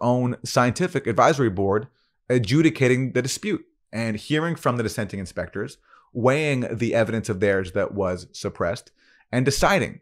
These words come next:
who is right here. I suspect we will not be hearing an answer to this question. And if we do, I don't think these states will support this proposal because I think they know that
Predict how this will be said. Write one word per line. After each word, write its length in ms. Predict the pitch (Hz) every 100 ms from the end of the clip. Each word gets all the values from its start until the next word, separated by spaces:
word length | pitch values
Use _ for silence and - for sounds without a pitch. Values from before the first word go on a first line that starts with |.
| _
who 320 | - 127 123 -
is 300 | 123 123 - -
right 240 | 120 147
here. 300 | 110 82 - _ - - -
I 120 | 117
suspect 500 | 120 - - 127 123 -
we 160 | 120 120
will 140 | 117
not 260 | 117 135 -
be 100 | 110
hearing 440 | 104 95 90 90 - _ _ _ -
an 100 | 110
answer 240 | 107 -
to 100 | 104
this 120 | 92
question. 480 | - 82 - 95 127 - - -
And 120 | 127
if 100 | 123
we 100 | 127
do, 440 | 117 156 135 147 - _ _ _ -
I 80 | 123
don't 180 | 135
think 440 | - 190 156 - - _ _ _ _
these 260 | 113 117 -
states 420 | - 107 104 -
will 160 | 120 117
support 420 | 127 120 170 156
this 120 | -
proposal 600 | - - 92 92 98 139 - - - _ 131
because 320 | 127 143 113
I 160 | 139
think 260 | 143 156 143
they 160 | 135 123
know 460 | 104 90 92 - -
that 480 | 107 104 101 101